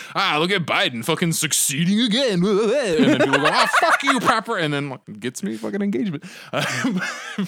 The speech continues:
but I try to be using it for, like, you know, non-dastardly purposes. Propaganda exists, and it can be used positively or negatively or however you wanna take that to mean. But, like, you gotta be aware of it, uh, or at least try to train yourself to, like, pick it out when you can.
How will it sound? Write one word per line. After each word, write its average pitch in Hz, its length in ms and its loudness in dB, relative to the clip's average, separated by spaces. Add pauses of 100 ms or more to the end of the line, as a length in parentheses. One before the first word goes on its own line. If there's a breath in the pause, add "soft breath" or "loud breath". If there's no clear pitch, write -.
(140)
but 165 160 0
I 156 140 2
try 180 200 0
to 170 60 -2
be 135 80 -2
using 127 240 -2
it 120 100 -6
for, 120 160 -2
like, 104 280 -2 (260 loud breath)
you 127 60 -2
know, 104 200 0 (280 loud breath)
non-dastardly 113 840 -2
purposes. 156 580 -4 (260 loud breath)
Propaganda 175 560 0
exists, 117 720 -4
and 117 140 -6
it 120 80 -8
can 135 140 -4
be 117 80 -4
used 135 380 -4
positively 135 600 -2
or 113 180 -2
negatively 117 720 -4
or 98 280 -6 (100)
however 107 260 -2
you 113 80 0
wanna 110 140 -2
take 113 220 -6
that 98 180 -4
to - 100 -10
mean. 104 260 -2 (280 loud breath)
But, 117 180 -4
like, 110 280 -2
you 143 140 -2
gotta 190 240 2
be 151 120 0
aware 117 340 0
of 98 100 -4
it, 90 240 -10
uh, 110 80 -8
or 113 220 -2
at 117 60 -2
least 135 180 -2
try 143 160 0
to 131 80 0
train 127 220 -4
yourself 110 300 -4
to, - 80 -6
like, 98 280 -6
pick - 200 -6
it 110 100 -2
out 117 220 -2
when 120 180 0
you 95 120 -2
can. 95 480 -8